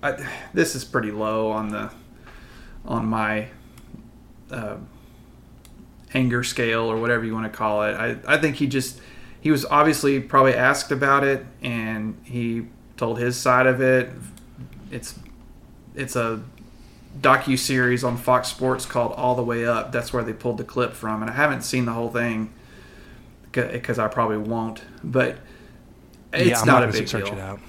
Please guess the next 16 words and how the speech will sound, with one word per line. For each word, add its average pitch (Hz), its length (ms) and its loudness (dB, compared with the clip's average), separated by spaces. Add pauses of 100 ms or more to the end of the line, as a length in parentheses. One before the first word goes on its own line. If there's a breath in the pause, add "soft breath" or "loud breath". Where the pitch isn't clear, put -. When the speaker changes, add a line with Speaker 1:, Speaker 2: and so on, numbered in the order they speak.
(640 loud breath)
Speaker 1:
Yeah, 180 260 8
I 151 60 6
don't 175 100 6
think 147 120 4
it's 135 100 -2
a 123 60 -2
big 113 200 -4
deal, 117 200 -4
but 110 160 -2
yeah, 156 220 6
exactly. 147 800 2
Echoing 165 440 2
back 135 200 2
to 127 100 -4
what 120 260 0
Kingsbury 113 680 -4